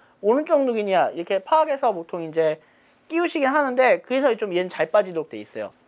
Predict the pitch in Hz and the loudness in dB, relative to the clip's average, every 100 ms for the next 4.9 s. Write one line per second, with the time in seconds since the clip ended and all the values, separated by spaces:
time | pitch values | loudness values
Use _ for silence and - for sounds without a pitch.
0 | _ _ _ _ _ _ _ _ _ - | _ _ _ _ _ _ _ _ _ -20
1 | - - 175 190 247 294 226 147 147 - | -20 -6 -2 0 0 0 -4 -4 -4 -6
2 | - 208 208 151 - - 139 - 311 370 | 0 2 2 0 -6 -6 -8 -4 2 2
3 | 339 277 233 180 127 123 104 - 170 208 | 2 -2 -4 -4 -6 -6 -8 -6 0 2
4 | 226 226 214 202 175 165 156 151 127 | 2 2 0 -2 -4 -2 2 2 2